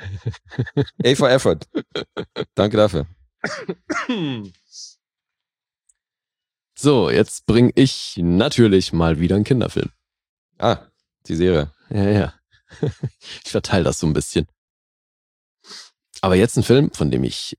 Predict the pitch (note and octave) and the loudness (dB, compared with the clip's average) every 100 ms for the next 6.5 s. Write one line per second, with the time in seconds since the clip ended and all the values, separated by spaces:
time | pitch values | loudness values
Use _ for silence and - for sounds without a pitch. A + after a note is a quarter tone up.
0 | _ - C3 - F#2 _ _ G#2 A2 - | _ -4 -2 -2 -4 _ _ 0 0 2
1 | G2+ G2 F2 E2+ E2 F2+ F2 F#2 - F#2+ | 4 4 2 -2 -2 -2 0 -2 0 -2
2 | F2+ F#2 - E2+ D#2+ E2+ F2+ G#2 - F#2 | -2 -2 -2 -2 -2 -2 -2 -4 -2 -2
3 | F#2 D#2+ D#2+ - - F2 F2 - F#2+ C3 | -2 -4 -4 -6 -8 -8 -8 -2 -2 -2
4 | G2+ E2+ E2 - - - - - - - | -4 -4 -4 -6 -8 -12 -16 -14 -10 -6
5 | - G2+ G#2 F2+ F2+ F#2+ G#2 B2+ A2 A#2 | -6 -2 0 0 0 -2 -2 2 2 2
6 | - - F#2 A2 D3+ | 0 -6 -2 0 0